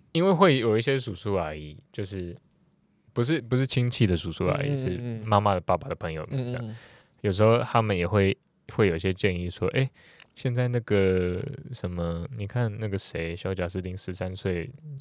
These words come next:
Speaker 2: 对。
Speaker 1: 这样，然后你看他现在这么好，或者是什么，啊，我们都觉得你蛮有机会的，要不要试试看什么的？”这样。
Speaker 2: 但是因为太害羞嘛。
Speaker 1: 我，我很害羞，对，所以我会觉得，呃，也不是因为我排斥这些东西，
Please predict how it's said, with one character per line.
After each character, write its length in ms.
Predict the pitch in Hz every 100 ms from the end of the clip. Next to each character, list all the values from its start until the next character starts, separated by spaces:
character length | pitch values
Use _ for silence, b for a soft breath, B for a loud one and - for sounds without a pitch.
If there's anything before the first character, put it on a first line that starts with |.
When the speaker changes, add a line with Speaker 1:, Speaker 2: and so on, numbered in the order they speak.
| -
Speaker 2:
对。 140 | - 123
Speaker 1:
这 40 |
样， 160 | 101 87 87
然 120 | 85
后 100 | 98
你 100 | 92
看 280 | 90 98 92
他 140 | - 101
现 200 | 104 98
在 220 | 95 90 -
这 100 | -
么 100 | 90
好， 200 | 82 80
或 100 | 82
者 80 | 85
是 80 | 82
什 80 | 80
么， 60 | - B B B B B -
啊， 140 | 113 104 -
我 120 | 101
们 160 | 90 92
都 100 | 98
觉 180 | 90 87
得 180 | 87
你 140 | 87 85
蛮 140 | 87
有 120 | 85 80
机 180 | -
会 200 | - 85 82
的， 80 | 110 104
要 80 | 90
不 60 |
要 60 | 87
试 180 | - 82
试 80 |
看 240 | 87 95 107
什 140 | -
么 60 | 110
的？” 80 | 139 - - _ _
这 80 | -
样。 140 | 104 113 _ - 135
Speaker 2:
但 160 | 147 139
是 100 | 131
因 60 | 131
为 60 |
太 220 | 127 135
害 120 | 123 117
羞 180 | -
嘛。 200 | 110 131 - _ _ _ - _ -
Speaker 1:
我， 160 | 98 -
我 280 | 101 95 92
很 120 | 87
害 120 | 87
羞， 120 | 82 -
对， 180 | - - -
所 140 | - 120
以 40 |
我 200 | 131 98
会 100 | 127
觉 180 | 139 98
得， 280 | 95 95 92 _ b b b -
呃， 500 | 82 80 151 156 156 -
也 140 | - 92
不 120 | 120
是 140 | 139
因 100 | 143
为 60 | 131
我 140 | 107
排 240 | 90 - 87
斥 340 | - 98 87
这 80 | 85
些 140 | 95
东 240 | 87 80 82
西， 160 | -